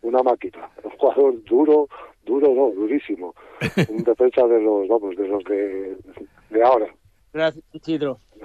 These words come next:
Speaker 2: Muchísimas
Speaker 1: Joder, cómo me
Speaker 2: gracias.
Speaker 1: alegra de escucharte.
Speaker 2: <laughs> Muchísimas gracias por estar con nosotros, Isidro.
Speaker 1: Un abrazo,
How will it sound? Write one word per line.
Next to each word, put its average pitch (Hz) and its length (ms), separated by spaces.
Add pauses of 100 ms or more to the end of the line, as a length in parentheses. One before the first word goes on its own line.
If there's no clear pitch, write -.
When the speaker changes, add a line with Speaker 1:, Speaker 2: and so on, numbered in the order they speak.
(280)
Speaker 2:
Muchísimas 175 360
Speaker 1:
Joder, 208 120
cómo 214 100
me 214 100
Speaker 2:
gracias. 214 260
Speaker 1:
alegra 139 160
de 135 100
escucharte. 113 560 (460)
Speaker 2:
<laughs> - 400
Muchísimas 170 400
gracias 208 220
por 208 100
estar 208 200
con 208 100
nosotros, 185 220
Isidro. 175 420 (440)
Speaker 1:
Un - 140
abrazo, 120 480